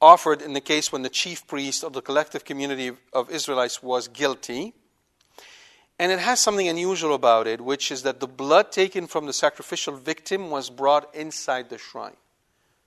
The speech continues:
Not even in the case of a Holocaust offering, you had to do that. But in this case, you had to take the blood and bring it inside the shrine,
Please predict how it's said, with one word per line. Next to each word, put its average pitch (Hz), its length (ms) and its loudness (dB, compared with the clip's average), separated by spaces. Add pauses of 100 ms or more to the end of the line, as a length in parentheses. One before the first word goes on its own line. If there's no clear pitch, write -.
(280)
Not 160 120 -6
even 180 220 -4
in 143 40 -6
the 143 80 -8
case 165 200 -8
of 127 100 -14
a 131 80 -10
Holocaust 139 580 -10
offering, 123 340 -8
you 113 80 -14
had 117 180 -12
to 117 80 -20
do 139 180 -12
that. - 280 -18 (280)
But 123 120 -12
in 127 80 -8
this 170 140 -6
case, 175 240 -4 (200)
you 143 80 -4
had - 80 -8
to 147 60 -14
take 160 180 -8
the 135 80 -6
blood 147 340 -2 (240)
and 131 80 -12
bring 139 160 -8
it 131 100 -8
inside 151 600 -8
the 123 100 -12
shrine, 110 480 -8